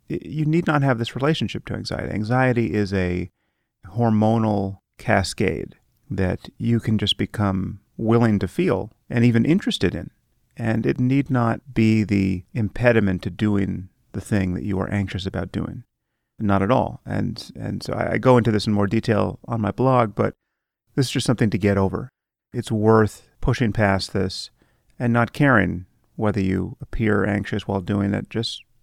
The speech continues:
just do your thing. And you will eventually realize that you can do it happily. But, you know, some people are natural speakers, they're natural performers. They,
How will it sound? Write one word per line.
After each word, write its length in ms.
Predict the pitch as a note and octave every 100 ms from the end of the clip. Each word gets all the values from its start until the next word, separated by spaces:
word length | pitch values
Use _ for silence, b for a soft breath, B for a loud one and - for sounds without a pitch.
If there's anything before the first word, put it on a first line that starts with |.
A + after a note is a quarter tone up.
| -
just 300 | - B2+ - -
do 100 | B2+
your 140 | A#2+
thing. 280 | A2+ - - - _ _ _ _
And 120 | A2
you 60 | G#2+
will 140 | G2+
eventually 560 | G2+ A2+ B2 A#2+ G#2 G2
realize 500 | G2 A2+ G#2+ G2 F#2+
that 140 | - - -
you 140 | A#2+
can 140 | A2+ G#2
do 180 | G2+
it 120 | G#2 - -
happily. 420 | C3 D#3 - F#2+ - _ _ _ _ _ _ _ _ _ _ -
But, 220 | B2 B2
you 80 | D3+
know, 60 |
some 180 | B2+ D3+
people 220 | E3+ D3
are 60 | A#2+
natural 800 | G#2+ G#2+ A2+ - A2+ G#2 G#2+ A#2 _ _ _ _ -
speakers, 500 | - F#3 F#3 G#2 G2
they're 100 | G#2+
natural 380 | A2+ B2 A#2+
performers. 640 | A2 A2 - C#3 C3 G#2 G#2+
They, 160 | G#2